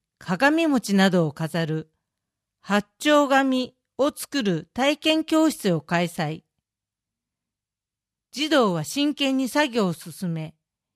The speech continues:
一時間程度で完成。新年を迎える準備はバッチリです。当日の様子はこちら。二次元コードがあります。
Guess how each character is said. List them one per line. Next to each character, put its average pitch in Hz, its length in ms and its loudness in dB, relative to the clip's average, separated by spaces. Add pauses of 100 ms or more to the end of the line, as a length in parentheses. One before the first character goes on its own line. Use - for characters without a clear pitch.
(360)
一 269 240 -4
時 302 120 -4
間 330 240 4
程 330 260 2
度 202 140 0
で 156 80 -6
完 208 320 0
成。 185 360 -2 (1000)
新 320 400 2
年 208 240 6
を 170 60 4
迎 165 260 2
え 202 100 6
る 185 140 0
準 269 240 2
備 208 160 2
は 151 60 0
バ 160 180 -4
ッ - 100 -8
チ - 160 -8
リ 277 140 0
で 202 160 4
す。 - 240 -14 (380)
当 320 240 2
日 302 300 -4
の 294 120 2
様 277 220 2
子 247 160 -6
は 226 120 0
こ 220 140 -4
ち - 180 -10
ら。 180 220 -8 (1040)
二 196 180 4
次 247 140 -2
元 320 220 2
コ 320 220 0
ー - 20 0
ド 208 120 2
が 160 100 -2
あ 156 60 -2
り 151 120 -6
ま 147 180 -8
す。 - 180 -20